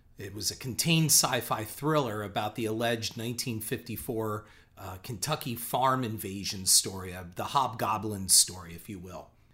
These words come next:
Now, Bloody Disgusting published an article a while back with an interview with Poltergeist second A C, John Leonetti.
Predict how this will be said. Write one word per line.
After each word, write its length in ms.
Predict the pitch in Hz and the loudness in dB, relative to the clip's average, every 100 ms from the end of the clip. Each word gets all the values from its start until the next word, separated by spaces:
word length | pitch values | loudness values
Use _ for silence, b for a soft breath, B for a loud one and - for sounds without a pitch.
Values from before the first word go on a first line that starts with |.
| b | b
Now, 60 | 110 | 0
Bloody 300 | 139 175 165 | 4 4 4
Disgusting 720 | 113 - - 165 - 127 113 | 6 6 8 8 8 4 -2
published 420 | 120 101 104 - | -4 -4 -2 -4
an 80 | 104 | -4
article 420 | 104 104 - 101 | -4 -4 -6 -6
a 40 | |
while 320 | 101 120 113 95 | 0 2 2 0
back 480 | 127 120 92 - - B B - | 2 2 -2 -6 -18 B B -10
with 120 | 107 | -4
an 100 | 117 | 2
interview 420 | 135 143 117 113 | 4 4 2 0
with 220 | 98 95 - | -4 -8 -2
Poltergeist 580 | 151 143 123 113 107 | -2 0 0 2 6
second 320 | - 131 131 107 | 6 6 0 -2
A 140 | 104 | 2
C, 320 | - - 113 | 4 4 2
John 340 | 101 123 117 110 | -2 -2 -2 -4
Leonetti. 560 | 104 95 110 98 82 | -4 -4 -4 -4 -8